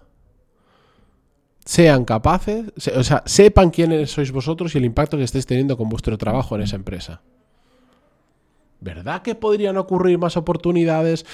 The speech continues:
¿Verdad que cuando quieras cambiar de empresa va a ser más fácil? ¿Verdad que tiene pinta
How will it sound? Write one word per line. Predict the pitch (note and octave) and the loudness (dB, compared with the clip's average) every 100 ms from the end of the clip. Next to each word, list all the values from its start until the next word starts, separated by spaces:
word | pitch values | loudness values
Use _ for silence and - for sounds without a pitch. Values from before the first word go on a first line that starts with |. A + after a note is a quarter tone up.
| - - | -18 0
¿Verdad | B2+ A#2+ D3+ F#3 | 2 4 2 2
que | G#3+ | 0
cuando | G3+ G3+ G3 F#3 | 2 2 4 2
quieras | F#3+ F3+ | 2 2
cambiar | - F3+ F3 E3+ | 0 0 0 2
de | |
empresa | E3+ E3+ E3 E3 | 0 0 2 2
va | |
a | D3+ | 2
ser | D#3+ | 2
más | D#3 D3+ | 2 0
fácil? | D#3 D3 D#3+ D#3 D#3+ - _ - _ _ - - - | 0 0 0 0 -2 -8 _ -20 _ _ -20 -20 -4
¿Verdad | D3+ G3+ | 0 0
que | A#3 F3 | 0 0
tiene | E3 C#3 | 2 2
pinta | - C#3 B2 A2+ | 2 0 2 -2